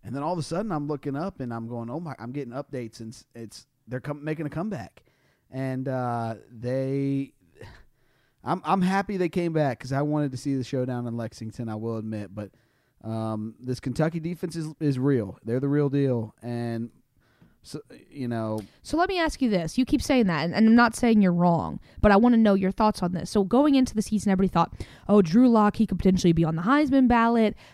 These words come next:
Speaker 2: Uh, you know, he's a potential first-round pick." And we've really seen kind of a quiet season for Drew Lock, kind of a disappointing season for him.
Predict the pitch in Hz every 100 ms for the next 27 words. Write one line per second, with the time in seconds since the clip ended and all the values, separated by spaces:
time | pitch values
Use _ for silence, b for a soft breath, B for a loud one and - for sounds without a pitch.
0 | - 175 160 170 175 185 220 170 - 202
1 | 190 170 185 165 175 175 190 - 285 269
2 | - b b 202 220 262 370 381 311 277
3 | 277 262 226 - - - 339 320 - 254
4 | 226 220 185 202 202 185 - 247 185 160
5 | 208 - 208 202 190 180 170 165 165 170